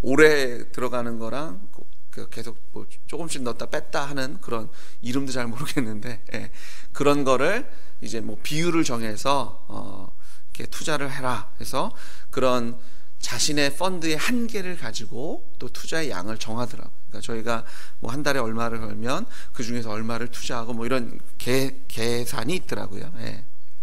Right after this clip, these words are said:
근데 저희가 이런 세상을 살다 보니까 믿는 것도 저희가 한계를 정할 때가 있습니다. 저희의 수입에 따라서 하나님께 드리는 것을 결정하고 저희가, 어, 남아도는 시간, 저희가 드릴 수 있는 시간을 가지고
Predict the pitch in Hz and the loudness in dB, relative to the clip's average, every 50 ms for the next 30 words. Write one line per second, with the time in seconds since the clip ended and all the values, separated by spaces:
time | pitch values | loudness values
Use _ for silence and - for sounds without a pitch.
0 | - - - - - - - - - - - - - - - 156 185 - 185 147 | 2 2 0 0 0 0 0 0 0 0 0 0 0 0 2 2 2 4 4 4
1 | 139 139 131 147 156 147 123 117 110 113 147 170 208 214 208 190 202 175 185 175 | 4 4 4 4 2 2 2 0 0 0 2 2 2 2 2 0 0 0 0 0
2 | 165 170 165 175 175 175 165 175 170 156 135 120 117 117 - 143 143 120 117 117 | 0 0 0 0 0 0 0 0 0 0 0 0 0 0 0 0 0 0 0 0
3 | 117 120 151 160 185 185 214 196 185 175 135 117 - - - 147 160 151 147 - | 0 0 0 0 0 0 0 0 0 0 0 0 0 0 0 0 0 0 0 0
4 | - 120 110 110 - - - - - 196 185 175 175 156 131 113 113 110 - - | 0 0 0 0 0 0 0 0 0 0 0 0 -2 -2 -2 0 0 0 0 0
5 | 107 104 110 107 - - - - - - - - - - - - - - - - | 0 0 0 0 0 0 0 0 0 0 0 0 0 0 0 0 2 2 2 0
6 | - - - - - - - 135 135 135 135 - - 233 233 233 214 208 202 185 | 0 0 0 0 0 0 0 0 0 0 0 0 0 0 2 2 2 2 2 0
7 | - - 165 147 139 131 123 - 160 180 214 262 - - - - - - - - | 0 0 0 0 0 0 0 0 2 0 2 2 2 2 2 2 2 2 2 2
8 | - 185 185 175 165 165 156 - - 127 143 156 151 151 143 123 117 110 - - | 0 0 0 0 0 0 0 0 0 0 0 0 0 0 0 0 0 0 0 0
9 | 127 127 - - - 117 - - 120 117 107 101 98 - 131 135 131 104 - - | 0 0 0 0 0 0 0 0 0 0 0 0 0 0 0 0 0 0 0 0
10 | - - - - - - - - 127 131 131 123 131 131 127 123 123 127 - - | 0 0 0 0 2 2 2 2 2 2 2 2 2 2 2 2 2 2 2 2
11 | - - - - - - - 110 110 113 120 131 143 147 143 147 139 131 131 127 | 2 2 2 2 2 2 2 2 2 2 2 4 4 2 2 2 2 0 0 2
12 | 123 - - - - 175 131 - - - - - - - - 120 117 127 127 - | 2 2 2 2 2 2 2 2 2 2 2 2 2 2 2 2 2 2 2 2
13 | - 160 175 185 170 - - 165 156 151 147 147 - - - - 190 196 202 208 | 2 2 2 0 0 0 0 0 0 0 0 2 2 2 2 2 0 0 0 0
14 | 196 175 143 131 - 117 104 123 139 185 226 - | 0 0 0 0 0 0 0 2 2 2 2 2